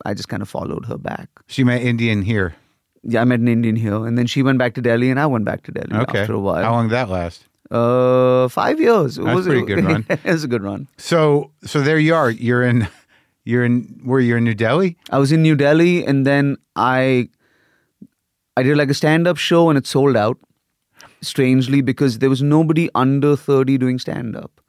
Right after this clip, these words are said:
Speaker 1: It was this very kind of posh, you know, upper crust, high society thing,
Speaker 2: Yeah.
Speaker 1: at least in English.
Speaker 2: Yeah.
Speaker 1: And so there wasn't a kid who was just talking about his balls or saying the F word or whatever.
Speaker 2: Yeah.
Speaker 1: And so college kids showed up and they were like, "Fuck, this guy's twenty-three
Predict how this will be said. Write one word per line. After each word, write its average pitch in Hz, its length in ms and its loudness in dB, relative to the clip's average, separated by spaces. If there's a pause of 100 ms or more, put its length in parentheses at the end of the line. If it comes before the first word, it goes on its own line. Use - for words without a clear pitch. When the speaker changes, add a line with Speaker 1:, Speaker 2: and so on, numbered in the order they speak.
(540)
Speaker 1:
It 143 80 2
was 156 100 2
this 180 140 2
very 208 240 2
kind 220 200 0
of 170 60 -4 (160)
posh, 156 520 -2 (600)
you 147 100 2
know, 143 240 2
upper 139 340 0
crust, 139 500 -2
high 127 200 0
society 117 720 -2
thing, 95 420 -6
Speaker 2:
Yeah. 104 220 0
Speaker 1:
at 127 80 0
least 139 200 0
in 131 100 2
English. 110 500 -2
Speaker 2:
Yeah. 101 260 0 (140)
Speaker 1:
And 123 140 -4
so 147 100 -6
there 156 120 2
wasn't 170 320 2
a 180 60 0
kid 190 260 2
who 185 80 6
was 170 120 2
just 175 180 0
talking 156 340 0
about 147 240 0
his 139 100 0
balls 139 520 2
or 127 200 0
saying 143 260 2
the 135 100 2
F 127 220 0
word 135 280 4
or 123 40 2
whatever. 117 400 2
Speaker 2:
Yeah. 110 60 0 (500)
Speaker 1:
And 120 120 -4
so 156 100 0
college 208 360 0
kids 135 180 0
showed - 240 -6
up - 220 -10
and 120 100 -8
they 120 40 -4
were 117 60 -4
like, 127 140 -4
"Fuck, 190 260 -8
this 151 160 -6
guy's 170 200 -2
twenty-three 208 720 -2